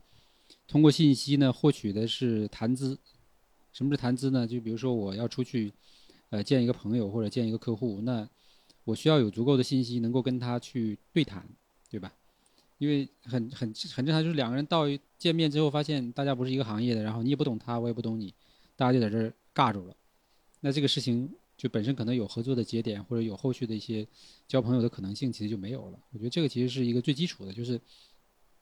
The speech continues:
哪怕是你今天早上刚看到了一个什么热点，哎，这个事情是不是跟你们公司有关系，对吧？是不是会跟你这个人有关系？那就可以把这个话题聊下去。我觉得这是一个很重要的点，因为现在其实大部分人我发现啊，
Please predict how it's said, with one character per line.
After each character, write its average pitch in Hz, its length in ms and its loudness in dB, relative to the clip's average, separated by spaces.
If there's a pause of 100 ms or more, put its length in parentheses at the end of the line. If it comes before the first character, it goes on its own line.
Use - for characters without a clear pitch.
(100)
哪 123 140 2
怕 139 120 6
是 143 80 4
你 120 120 2
今 131 140 -2
天 135 100 4
早 120 120 0
上 101 80 -2
刚 123 180 0
看 139 160 0
到 120 80 2
了 104 80 -2
一 101 40 -4
个 107 60 -8
什 98 120 -8
么 98 60 -8
热 104 120 -2
点， 101 140 -6
哎， 170 260 -2
这 170 140 -4
个 160 60 -2
事 156 100 -4
情 139 100 0
是 135 60 -2
不 131 80 -2
是 127 40 0
跟 123 140 2
你 117 40 0
们 107 200 -4
公 113 140 -6
司 117 120 -6
有 104 60 -4
关 107 260 -6
系， 110 200 -12 (460)
对 110 100 -4
吧？ 107 100 -4
是 127 120 -6
不 123 60 -4
是 123 160 0
会 123 280 0
跟 117 260 2
你 101 400 -6
这 123 100 -4
个 117 100 2
人 101 380 -4 (400)
有 104 120 -2
关 107 240 0
系？ 98 240 -8 (500)
那 113 400 -4 (120)
就 131 100 0
可 120 100 -2
以 123 60 4
把 107 140 -2
这 110 80 -8
个 - 40 -8
话 123 140 2
题 107 160 -4
聊 101 260 -12
下 139 140 -2
去。 - 180 -10 (280)
我 104 60 -16
觉 101 40 -12
得 110 60 -10
这 135 80 0
是 127 120 0
一 117 140 0
个 107 260 -2 (180)
很 95 360 -6
重 175 160 4
要 143 80 4
的 98 100 -2
点， - 160 -14 (120)
因 143 60 0
为 143 60 2
现 165 140 0
在 151 160 4
其 117 100 -2
实 120 80 0
大 139 140 2
部 123 120 -4
分 117 120 0
人 101 160 -2
我 107 40 -4
发 117 140 -4
现 113 200 -2
啊， 95 120 -8